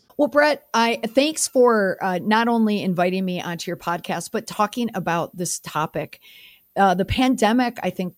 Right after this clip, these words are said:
taught so many people in, in positions of leadership the importance of not only having communications, having good communicators,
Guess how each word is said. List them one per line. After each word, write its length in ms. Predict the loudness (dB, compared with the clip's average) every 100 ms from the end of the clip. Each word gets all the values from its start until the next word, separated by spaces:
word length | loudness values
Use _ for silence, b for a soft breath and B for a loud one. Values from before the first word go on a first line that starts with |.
| -18
taught 480 | -4 0 0 -2
so 460 | -8 -6 0 4 4
many 460 | 2 0 -4 -6 -10
people 560 | -14 -10 -4 -4 -6 -10
in, 320 | -6 -4 -6 -6
in 240 | -4 -4
positions 480 | -4 -6 -4 -4 -4
of 100 | -4
leadership 580 | -4 -4 -4 -4 -4 -6 B B B 0
the 120 | 2
importance 760 | 0 0 2 2 2 -2 -2
of 200 | -4 -4
not 280 | -2 0 2
only 500 | 2 0 -2 -4 -6
having 460 | -2 0 0 0 -4
communications, 1000 | -6 -6 -6 -6 -6 -6 -8 -10 -12 -14 b b b
having 420 | -2 0 2 0
good 200 | 0 -4
communicators, 880 | -4 -4 -2 -4 -4 -4 -2 -4 -6